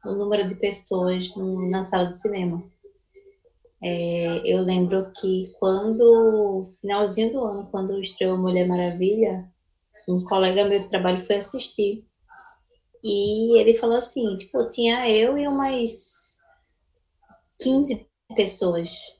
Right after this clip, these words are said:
Isso num dia movimentado de, acho que foi numa sexta-feira à noite, que é um dia que a gente sabe que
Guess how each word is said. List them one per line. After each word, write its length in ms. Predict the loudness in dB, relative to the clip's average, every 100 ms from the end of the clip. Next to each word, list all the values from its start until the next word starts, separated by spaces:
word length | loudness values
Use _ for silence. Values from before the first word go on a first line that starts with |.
| _ _ _ _ _ _ _ -4
Isso 360 | -2 2 4
num 340 | 4 4 2 0
dia 480 | -2 2 2 2 0
movimentado 920 | -2 -2 -2 -2 0 0 0 -4 -2
de, 500 | 0 2 2 -2 -8 _ -20 -6
acho 120 | -4
que 60 | 2
foi 120 | 4
numa 160 | 4 0
sexta-feira 680 | 6 4 6 -2 2 2 4
à 40 |
noite, 280 | 2 0 0
que 100 | -2
é 60 | 0
um 100 | 4
dia 180 | 4
que 60 | 4
a 60 | 2
gente 200 | -2 0
sabe 260 | 2 2
que 400 | -2 -4 -4 -8